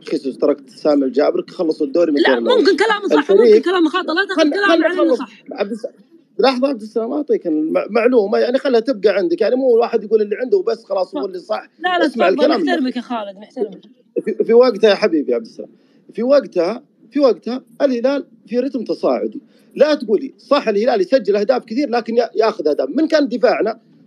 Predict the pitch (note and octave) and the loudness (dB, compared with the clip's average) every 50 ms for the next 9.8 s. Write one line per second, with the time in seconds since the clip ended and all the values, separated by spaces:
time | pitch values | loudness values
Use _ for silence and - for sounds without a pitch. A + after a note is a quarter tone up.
0 | _ - E3+ A3 A3 B3 C#4+ B3+ G3+ G3+ G#3+ G#3 - - - _ _ _ _ _ | _ -4 -2 -2 0 0 -2 0 2 0 0 -2 -8 -16 -20 _ _ _ _ _
1 | _ _ _ - - F#3 F3+ G#3+ C4 C4 A3+ A3 A3 B3 B3 A#3+ A3+ - C4 B3+ | _ _ _ -4 -4 -2 2 4 6 6 6 4 4 0 -2 -2 0 2 2 2
2 | B3+ A#3+ A#3 A#3+ G#3+ G#3+ A3 - - B3+ C4 C4 A#3 G#3+ - A3 B3+ A#3+ - - | 2 2 2 2 2 2 -2 -4 2 2 4 4 4 0 2 2 0 0 2 0
3 | A#3 A#3 A3 A#3+ C4+ A3+ E3 F3+ - - G3 F3+ E3 - F#3+ F3 F#3+ G#3+ A3 B3+ | 0 -2 0 -2 -2 -2 -2 -4 -6 -4 -2 0 0 0 0 0 -2 -2 0 0
4 | A#3+ G#3 G#3 A#3+ - - _ _ _ _ _ _ - - F#3+ - - C4 C4+ B3 | 2 2 2 2 0 -6 _ _ _ _ _ _ -4 -2 -2 0 0 0 0 0
5 | A3 A3 A3+ A3 A3+ B3 A3+ G#3 - B3+ C4+ G3+ G3+ - A3+ G#3+ - B3+ A#3+ A3+ | 0 -2 -2 -2 0 0 0 0 0 -2 -2 -2 -2 -8 -8 -4 -2 -2 0 0
6 | A#3 A#3 - - C#4 C#4 - A#3 A#3 G#3+ - - A3+ A#3 C#4 C4 A3+ - A3 G3+ | 0 -2 0 0 -2 -2 2 0 0 0 0 -2 -2 0 0 0 0 -2 -2 -4
7 | G#3+ G#3 G#3 A3 F3+ A#3+ A3+ C4+ A#3+ F3 G3 F#3+ E3 B3 B3 A3 G3 G3 - - | -2 -2 -2 -4 -4 -4 -4 -4 -2 -2 -2 -2 2 4 4 6 4 2 0 0
8 | G#3+ A3+ G#3 - A#3+ A3 - _ _ _ - A3+ B3+ G#3+ A#3 G3+ - A#3 - - | -2 -4 -4 -4 -8 -8 -8 _ _ _ -2 -2 2 2 2 0 0 -6 -4 -4
9 | A3+ - A3 A#3 B3 A#3 A3 G#3+ G#3 - A3+ G#3+ F#3+ G#3+ B3+ B3 | -4 -2 -2 0 2 0 0 0 2 2 2 4 4 0 0 0